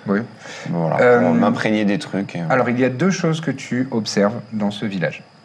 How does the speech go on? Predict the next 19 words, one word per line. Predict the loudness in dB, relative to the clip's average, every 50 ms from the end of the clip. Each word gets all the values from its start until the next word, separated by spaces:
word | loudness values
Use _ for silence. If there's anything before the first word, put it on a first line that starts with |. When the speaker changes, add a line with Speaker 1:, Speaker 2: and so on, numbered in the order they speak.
| -2 -2
Speaker 1:
<clears throat> | 0 4 4 4 4 4 2 0 -4 -8 -14 -18 -20 -20 -20 -18 -12 -8 -2 0
La | 0 0
première, | 2 2 2 2 2 0
c'est | 0 -2 -4
que | -2 0 -2 0 0
en | 0 0
périphérie, | 2 2 2 2 2 0 0 0 0 0 -2 -4 -6 -12 -16 -20 -20 -20 -20 -20 -20 -18 -18 -16 -16 -16 -16 -16 -16 -18 -18 -10 -2 0
euh, | 2 2 4
de | 4 2 2
l'autre | 4 2 2 0 -2
côté, | -4 -2 -2
vous | -2 -2 0 2 2
êtes | 2 4 2
arrivé | 2 2 2 2 0 2
par, | 2 2 2 4
euh, | 4 4 4 4 4 2 2 0
par | -2 -2 0 2
le | 2 4
nord, | 4 6 6 6 4 4 2 0 -4